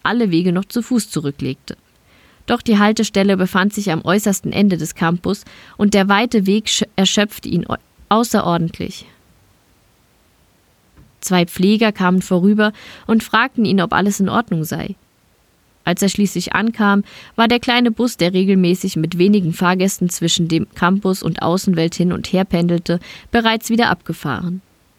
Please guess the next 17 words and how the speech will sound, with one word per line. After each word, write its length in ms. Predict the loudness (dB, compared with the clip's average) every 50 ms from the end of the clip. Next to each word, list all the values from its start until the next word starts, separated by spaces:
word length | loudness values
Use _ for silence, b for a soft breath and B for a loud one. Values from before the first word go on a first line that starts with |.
| _ _ _ _ _ _ _ _ _ _ _ _ _ -2 0
Alex 320 | 2 4 2 2 2 0
hätte 220 | -2 0 0 0
seinen 240 | 2 2 2 2 0
Bruder 260 | 0 0 0 0 0
fast 320 | 0 0 0 0 0 0 0
nicht 180 | -2 -2 -2
erkannt, 480 | -4 -6 -4 -2 0 0 0 0 -2 -8 B B B B B B B B
der 120 | 2 2
an 100 | 2 2
einem 260 | 0 0 2 2 2 2
weißen 380 | 0 0 0 0 0 -2 -4
Zaun 320 | -4 -2 -2 0 2 2 2
lehnte 380 | 4 2 2 2 0 -2 -4
und 120 | -4 -4 -6
auf 140 | -8 -6
ihn 160 | -4 -4 -2 0
wartete. 480 | 0 -2 -2 -4 -8 -10 -10 -12 -14